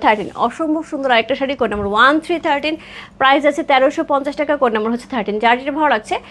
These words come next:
অ্যাড্রেস, কোড নাম্বার, কন্ট্যাক্ট নাম্বার সেই মস্ত প্রুফ ফ্যাশন হাউসের পেজে কোড নাম্বার ওয়ান থ্রি থার্টিন লিখে। প্রাইস আছে তেরোশো পঞ্চাশ টাকা। So এই হচ্ছে এটা ব্লাউজের স্লি-, স্লিভের অংশটা, এই হচ্ছে all over ব্লাউজ পিস। ইস, কি সুন্দর, এটা খুব সুন্দর করে হাতায় পড়বে। কোড নাম্বার হচ্ছে থার্টিন।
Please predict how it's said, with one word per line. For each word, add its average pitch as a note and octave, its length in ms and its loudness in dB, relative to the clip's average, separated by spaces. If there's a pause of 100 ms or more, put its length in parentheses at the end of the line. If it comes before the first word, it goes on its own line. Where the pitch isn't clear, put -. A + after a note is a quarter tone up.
(240)
অ্যাড্রেস, B3+ 420 0
কোড D#4 140 -2
নাম্বার, D4+ 180 0
কন্ট্যাক্ট C4+ 320 0
নাম্বার C#4 140 -4
সেই D4+ 100 -2
মস্ত G#3+ 200 -4
প্রুফ A#3+ 240 0
ফ্যাশন E4+ 260 -2
হাউসের D#4 280 -2
পেজে D#4 280 -2
কোড A#3 140 0
নাম্বার G3+ 180 -4
ওয়ান C4+ 400 6
থ্রি D4 260 -4
থার্টিন G3 340 -6
লিখে। G#3 200 -8
প্রাইস A#3 260 2
আছে B3+ 220 -2
তেরোশো A#3+ 440 2
পঞ্চাশ G3+ 340 -2
টাকা। - 180 -8
So - 160 -8
এই C4 180 2
হচ্ছে C#4 180 0
এটা C#4 140 0 (280)
ব্লাউজের A#3 320 4
স্লি-, - 460 -4
স্লিভের A3+ 320 0
অংশটা, C4 280 -2 (440)
এই C#4 140 6
হচ্ছে C#4+ 220 4
all A#3 280 4
over A3+ 140 2
ব্লাউজ G3+ 280 2
পিস। G#3+ 140 -10
ইস, - 220 -12
কি - 80 -20 (100)
সুন্দর, G3 760 -2 (1040)
এটা G#3 100 0
খুব E4+ 220 0
সুন্দর C4+ 260 0
করে B3+ 120 2
হাতায় G3+ 360 -4
পড়বে। F3+ 220 -8
কোড A#3 180 -6
নাম্বার C4 220 0
হচ্ছে C#4+ 140 -4
থার্টিন। A3+ 380 0